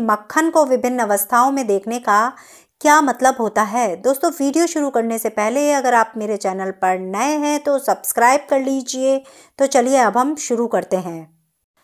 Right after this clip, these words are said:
सपने में मक्खन देखना अच्छा सपना होता है। यह सपना जीवन में सुख शांति के आने और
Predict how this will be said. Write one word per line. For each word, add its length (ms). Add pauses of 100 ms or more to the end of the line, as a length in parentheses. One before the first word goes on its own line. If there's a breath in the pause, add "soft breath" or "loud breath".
(160)
सपने 500
में 420
मक्खन 400
देखना 580 (280 soft breath)
अच्छा 380
सपना 320
होता 320
है। 360 (300 soft breath)
यह 320
सपना 480
जीवन 540
में 260
सुख 380
शांति 420
के 180
आने 520 (360 loud breath)
और 120